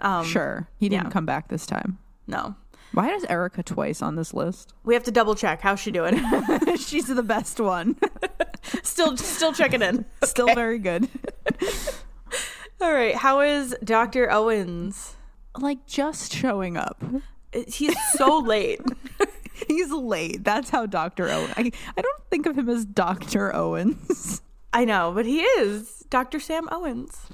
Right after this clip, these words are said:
Speaker 2: Samuel.
Speaker 1: It's his government name.
Speaker 2: Yeah, literally.
Speaker 1: Literally. <laughs> Yeah. I mean, I, I'd venture to guess he is busy.
Speaker 2: Yeah, and, and probably a little mad.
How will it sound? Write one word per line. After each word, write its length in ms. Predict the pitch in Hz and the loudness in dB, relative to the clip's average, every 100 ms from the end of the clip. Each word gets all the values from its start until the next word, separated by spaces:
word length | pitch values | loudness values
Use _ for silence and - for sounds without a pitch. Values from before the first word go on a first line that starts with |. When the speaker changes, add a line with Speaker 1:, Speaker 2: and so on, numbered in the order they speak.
| - | -14
Speaker 2:
Samuel. 760 | - 233 202 196 185 160 180 240 - - | -4 -2 0 0 0 0 -2 -2 -6 -14
Speaker 1:
It's 80 | - | -6
his 120 | 254 | -2
government 400 | 247 247 254 254 | 2 4 2 0
name. 440 | 254 269 - - - - - | 0 -4 -6 -10 -14 -16 -8
Speaker 2:
Yeah, 340 | 208 254 226 214 - | 0 0 0 -2 -2
literally. 540 | 214 240 240 180 180 190 | 0 2 2 2 2 2
Speaker 1:
Literally. 480 | 233 285 226 311 - - - | 4 6 6 4 2 -2 -2
<laughs> 80 | - - - - - - - - | -2 -10 -16 -12 -10 -10 -14 -8
Yeah. 280 | 196 175 175 - - | -2 0 0 -6 -4
I 80 | - | -2
mean, 420 | 220 214 208 202 - - | 0 0 -2 -4 0 2
I, 100 | - - | 2 2
I'd 200 | 202 190 | 2 4
venture 320 | 202 202 214 | 2 2 0
to 140 | 202 | -2
guess 280 | 196 190 185 | -2 -2 -2
he 180 | - 185 | -4 0
is 760 | 175 185 180 180 185 - - - - - - | 0 0 -2 -4 -8 -10 -14 -18 -20 -10 0
busy. 400 | 247 220 247 320 - - | 2 4 0 0 -8 -10
Speaker 2:
Yeah, 320 | 175 226 208 185 | 0 2 2 0
and, 240 | 185 185 - | -2 -2 0
and 220 | 185 180 | -2 2
probably 400 | 202 185 220 226 | 0 0 0 -2
a 60 | |
little 180 | 175 170 | -2 -2
mad. 480 | 160 156 156 175 196 | -2 0 0 -2 -6